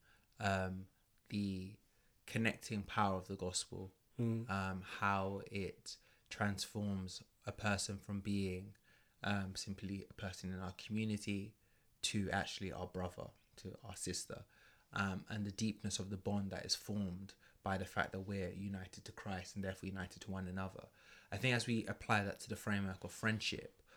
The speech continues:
Speaker 1: whilst I wouldn't say, um, I say yes to the first question, can a Christian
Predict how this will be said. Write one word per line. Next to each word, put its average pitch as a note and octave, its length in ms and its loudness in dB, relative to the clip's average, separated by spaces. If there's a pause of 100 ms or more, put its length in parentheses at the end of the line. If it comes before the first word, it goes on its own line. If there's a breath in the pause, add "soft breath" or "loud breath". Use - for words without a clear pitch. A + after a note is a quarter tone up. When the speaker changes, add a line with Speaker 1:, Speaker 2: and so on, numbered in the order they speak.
(160)
Speaker 1:
whilst G#2 300 6
I G#2 80 8
wouldn't G#2 340 2
say, F#2+ 520 0 (520)
um, G2 400 0
I A2 80 8
say A2 160 6
yes G#2 300 4
to G2 60 -6
the G2 60 -4
first - 280 0
question, G2 320 -4
can G2 260 2
a G2 60 -2
Christian - 540 -4